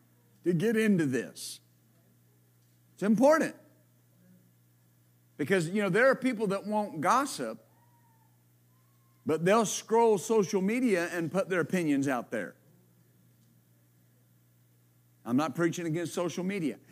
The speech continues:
You gotta ask yourself, "Is that worth my time? Is that unforgiveness worth my time?" How many moments have been lost in people's families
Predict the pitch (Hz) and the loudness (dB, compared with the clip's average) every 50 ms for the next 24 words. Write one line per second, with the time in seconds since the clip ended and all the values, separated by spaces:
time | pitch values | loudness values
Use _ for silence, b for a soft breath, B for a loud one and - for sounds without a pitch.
0 | B B 202 196 151 139 156 160 170 180 190 220 240 247 - - 175 156 123 - | B B 2 4 4 4 4 2 0 0 -2 -2 -2 -2 -6 -8 -10 -8 -6 -4
1 | 139 127 113 - - - 151 139 113 135 127 135 113 123 131 131 120 - 127 135 | -4 -4 -4 -4 0 2 2 2 2 2 -2 -2 -2 -6 -8 -8 -8 -8 -10 -10
2 | 147 151 - - - 302 - - - _ _ _ _ _ _ _ _ _ _ _ | -10 -10 -12 -14 -14 -14 -16 -18 -20 _ _ _ _ _ _ _ _ _ _ _
3 | _ _ _ _ _ _ _ _ _ _ _ _ _ _ _ _ _ _ _ _ | _ _ _ _ _ _ _ _ _ _ _ _ _ _ _ _ _ _ _ _
4 | _ _ _ _ _ _ _ _ _ _ _ _ _ _ _ _ _ - 170 170 | _ _ _ _ _ _ _ _ _ _ _ _ _ _ _ _ _ -4 -2 -2
5 | 147 110 170 180 214 208 - 220 202 208 240 190 214 185 170 220 214 175 160 147 | 0 2 2 2 0 0 -2 -2 -2 0 0 0 0 2 4 4 4 4 2 -4
6 | 143 135 - 135 143 151 156 147 - 143 143 143 147 143 - - - - 117 107 | -4 -6 -6 -4 -2 -2 -2 -2 -4 -8 -6 -6 -6 0 6 6 6 6 6 -2
7 | 87 80 - _ _ _ _ _ _ _ _ _ _ _ _ _ _ _ _ _ | -8 -10 -12 _ _ _ _ _ _ _ _ _ _ _ _ _ _ _ _ _
8 | _ _ _ _ _ _ _ _ _ _ _ - - 208 214 214 220 233 233 233 | _ _ _ _ _ _ _ _ _ _ _ -4 0 2 4 4 4 4 2 2
9 | 233 214 214 226 226 226 214 190 165 - - 185 175 160 139 151 151 151 151 165 | 2 2 2 2 2 2 0 0 0 -2 -2 -4 -2 -2 -2 -2 -2 -2 -2 -2
10 | 180 190 180 165 147 139 - - 143 139 135 160 165 160 - - 131 - - - | -2 -2 -2 -4 -4 -6 -6 -4 -4 -4 -2 -2 -4 -4 -4 -8 -10 -10 -8 -8
11 | 170 175 170 160 143 127 123 120 120 117 | -6 -4 -2 0 0 0 0 -2 -4 -6